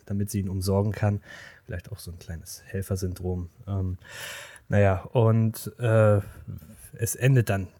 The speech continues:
tragisch, hm, wie es vielleicht auch, äh, sich in Ari Asters, äh, weiteren Karriere häufig, äh, äh,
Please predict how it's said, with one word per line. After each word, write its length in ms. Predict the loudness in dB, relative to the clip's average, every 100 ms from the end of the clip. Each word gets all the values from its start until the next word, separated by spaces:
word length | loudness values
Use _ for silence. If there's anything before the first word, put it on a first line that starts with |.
| -16
tragisch, 800 | -8 2 4 6 6 4 2 -8 -16 -20 _ _ -8
hm, 180 | -8 -8 -18 -20 -20 -18 -18 -18 -20 -20 -20 -20 -20 -10
wie 280 | -2 2 2
es 180 | 2 -2
vielleicht 540 | 0 2 2 0 -2 -14
auch, 640 | -2 4 6 6 2 -2 -2
äh, 480 | 2 4 4 0 0
sich 220 | 0 0
in 120 | 0
Ari 240 | 2 0 0
Asters, 480 | -4 -2 -4 -6
äh, 260 | -8 -8 -8 -10 _
weiteren 560 | -10 -2 0 2 0 -2
Karriere 640 | -2 -2 -2 -2 -4 -4
häufig, 440 | -6 -6 -6 -10 -10
äh, 140 | -12 -12 _ _ _ _ _ -12
äh, 140 | -12